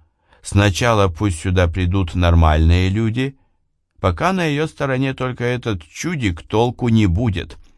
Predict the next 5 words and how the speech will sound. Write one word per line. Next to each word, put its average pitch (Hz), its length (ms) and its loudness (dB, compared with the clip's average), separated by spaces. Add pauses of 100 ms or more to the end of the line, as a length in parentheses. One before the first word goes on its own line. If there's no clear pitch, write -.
(560)
Оказавшись 92 880 0
в 87 60 -4
зале 82 480 2
с 78 120 -8
озером, 147 540 -4